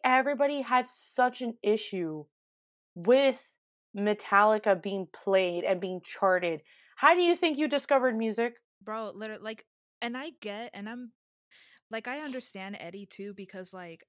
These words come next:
Speaker 2: I literally in high school, I would love Metallica, and I would be so afraid to play it because everyone would think that I was a freak because Metallica's literally, like, you know, only for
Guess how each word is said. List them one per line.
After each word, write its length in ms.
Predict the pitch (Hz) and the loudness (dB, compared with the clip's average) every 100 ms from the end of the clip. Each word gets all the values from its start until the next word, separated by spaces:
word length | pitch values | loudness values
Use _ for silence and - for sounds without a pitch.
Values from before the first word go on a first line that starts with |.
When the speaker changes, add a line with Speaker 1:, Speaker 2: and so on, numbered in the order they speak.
| - | -18
Speaker 2:
I 240 | 196 233 | -14 -12
literally 440 | 220 220 233 220 214 | -12 -12 -14 -14 -12
in 120 | 196 | -14
high 160 | 180 175 | -14 -16
school, 240 | - 208 | -14 -14
I 100 | 185 | -12
would 160 | 196 180 | -12 -12
love 220 | 175 180 | -12 -12
Metallica, 680 | 185 175 165 170 180 196 196 - | -14 -16 -18 -18 -16 -16 -16 -14
and 180 | 185 185 | -12 -12
I 60 | |
would 140 | 190 190 | -12 -14
be 120 | 185 | -14
so 260 | - 180 | -12 -14
afraid 280 | 170 - 175 | -14 -14 -14
to 80 | 165 | -16
play 220 | - 170 | -14 -12
it 100 | 190 | -12
because 340 | 185 - 175 165 | -14 -16 -16 -14
everyone 320 | 180 175 170 | -14 -12 -14
would 120 | 170 170 | -16 -16
think 160 | 170 | -16
that 120 | 165 - | -16 -14
I 100 | 156 | -14
was 180 | 160 | -16
a 40 | 175 | -20
freak 360 | - 151 - 165 | -20 -20 -20 -18
because 280 | 170 170 165 | -18 -16 -18
Metallica's 580 | 175 170 165 156 165 170 | -18 -18 -20 -18 -20 -18
literally, 380 | 165 165 160 147 | -18 -18 -20 -20
like, 220 | 151 151 _ _ _ _ _ - | -20 -20 _ _ _ _ _ -14
you 100 | 185 | -12
know, 200 | 170 - | -12 -12
only 260 | 180 180 175 | -14 -12 -14
for 460 | - 165 156 151 | -16 -16 -18 -20